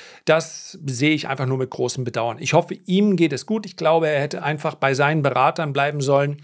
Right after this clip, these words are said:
Ja, wer hätte mal gedacht, <laughs> wenn man sich damals auf der Tribüne so die Leute angesehen hat, ja, äh, Boris, Günther Bosch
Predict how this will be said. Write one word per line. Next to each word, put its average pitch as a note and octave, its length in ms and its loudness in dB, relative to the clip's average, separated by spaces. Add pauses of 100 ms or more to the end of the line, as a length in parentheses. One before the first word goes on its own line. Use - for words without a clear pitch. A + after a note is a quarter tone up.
(800)
Ja, C#3+ 200 4
wer D3 100 4
hätte F3+ 220 0
mal G#3 280 2
gedacht, F3 460 0 (300)
<laughs> - 280 -4
wenn A3+ 80 4
man E3 140 6
sich C#3 220 0
damals F3 340 6
auf D#3+ 140 -2
der D3 160 0
Tribüne D#3+ 540 4 (480)
so D#3 140 4
die D#3 80 6
Leute D#3+ 320 6
angesehen C#3+ 680 0
hat, B2 140 -2
ja, C3 340 0
äh, B2 60 -2
Boris, F3+ 640 6 (580)
Günther F3+ 300 6
Bosch E3 460 2